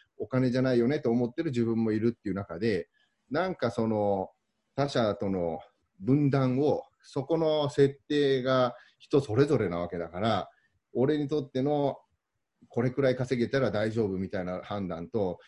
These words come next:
もうこれしか稼げないというギリギリのところと、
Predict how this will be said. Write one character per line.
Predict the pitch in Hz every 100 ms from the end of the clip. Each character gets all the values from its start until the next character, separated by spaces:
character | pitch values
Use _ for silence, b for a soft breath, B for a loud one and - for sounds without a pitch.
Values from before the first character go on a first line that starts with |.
| b
も | -
う | 117
こ | -
れ | 151
し | 175
か | -
稼 | 98 - 123
げ | 123
な | 113
い |
と | 110
い |
う | 95
ギ | 107
リ | 113
ギ | 117
リ | 117
の | 113
と | 107
こ | 101 101
ろ | 98
と、 | 104 98 85